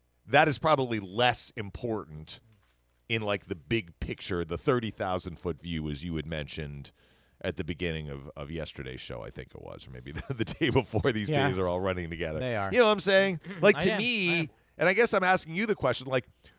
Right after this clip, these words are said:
Speaker 1: what is the more troubling takeaway? 'Cause John Cooper sounded troubled in that clip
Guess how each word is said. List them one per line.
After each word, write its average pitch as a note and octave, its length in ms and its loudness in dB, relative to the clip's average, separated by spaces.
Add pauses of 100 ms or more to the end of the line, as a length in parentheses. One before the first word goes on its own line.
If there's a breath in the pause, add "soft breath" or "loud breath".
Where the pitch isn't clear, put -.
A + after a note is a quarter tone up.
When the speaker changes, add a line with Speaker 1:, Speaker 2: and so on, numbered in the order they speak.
(160 soft breath)
Speaker 1:
what F3 240 6
is G#3+ 120 0
the F3+ 120 -2
more D3 440 6
troubling C#3+ 840 0
takeaway? D2 920 -4 (320)
'Cause E3 140 4
John B3+ 220 4
Cooper G3+ 300 0
sounded B2+ 320 0
troubled F2 460 0
in G#2 120 -6
that F#2+ 200 -4
clip - 140 -16